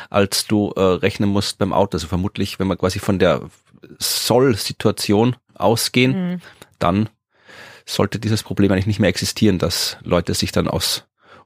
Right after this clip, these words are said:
Speaker 1: Unsicherheit lieber dem Auto zuwenden.
Speaker 2: Ja, vor allem, wenn ein Zug kaputt geht, wird das natürlich über die, die Ticketpreise und die Gemeinschaft getragen und nicht, du musst jetzt plötzlich so und so viel tausend Euro auf den Tisch legen, damit du wieder mobil bist. Genau, also das ist schon noch was anderes.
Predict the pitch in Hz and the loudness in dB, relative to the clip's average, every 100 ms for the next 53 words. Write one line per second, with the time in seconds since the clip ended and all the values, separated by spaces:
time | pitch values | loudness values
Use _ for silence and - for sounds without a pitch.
0 | - 104 - 98 95 87 - 87 90 - | 0 0 2 0 2 0 0 0 0 0
1 | 92 87 - 87 82 - - - _ _ | 0 -2 -2 -2 -2 -4 -8 -12 _ _
2 | _ - 190 196 190 - 190 190 190 185 | _ -6 0 2 2 0 0 0 0 -2
3 | 170 - 180 - 240 226 - 190 - 214 | -6 -12 -10 -8 -8 -8 -8 -10 -8 -8
4 | - 196 196 - 185 208 202 180 185 180 | -6 -4 -4 -6 -6 -4 -6 -2 0 0
5 | 180 175 - 175 - 220 190 - - 165 | -2 -10 -10 -12 -12 -8 -8 -6 -2 2
6 | 165 165 147 160 - _ 180 165 170 160 | 2 0 -4 -6 -12 _ -10 -10 -10 -2
7 | 175 196 185 - - 151 151 151 185 170 | 0 0 -4 -8 -2 0 0 -2 -4 -6
8 | 165 196 185 - 151 - 165 165 - 147 | -4 0 0 0 -4 -2 -2 0 0 0
9 | 160 - - _ 156 156 160 - 139 - | -2 -8 -14 _ -4 -2 -2 -4 -4 0
10 | 143 143 - 147 139 - 180 - - - | 0 0 -2 0 -2 -4 -10 -4 -4 -4
11 | - - - - - - - 135 139 - | -8 -16 -18 -14 -12 -14 -10 -8 -8 -8
12 | - 127 - 123 - - 175 - 147 165 | -4 -4 -4 -8 -8 -4 -2 -2 -2 0
13 | 185 202 - 156 156 156 - 156 151 - | 0 0 -2 -2 -4 -2 -4 -4 -14 -18